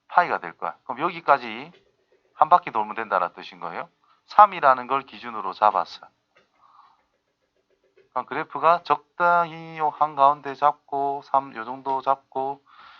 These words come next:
이렇게 생겼을 거야. 어? 어, 파이 맞네. 요렇게 생겼을 거야.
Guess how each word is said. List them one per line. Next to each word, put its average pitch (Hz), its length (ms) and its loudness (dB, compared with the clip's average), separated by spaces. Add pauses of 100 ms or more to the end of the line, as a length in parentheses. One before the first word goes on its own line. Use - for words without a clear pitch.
(220)
이렇게 170 1040 0 (1040)
생겼을 190 460 -8
거야. 80 220 -2 (400)
어? 87 220 -10 (800)
어, 87 160 -12
파이 95 200 -12
맞네. 90 220 -12 (640)
요렇게 180 240 0
생겼을 - 500 -6
거야. - 300 -10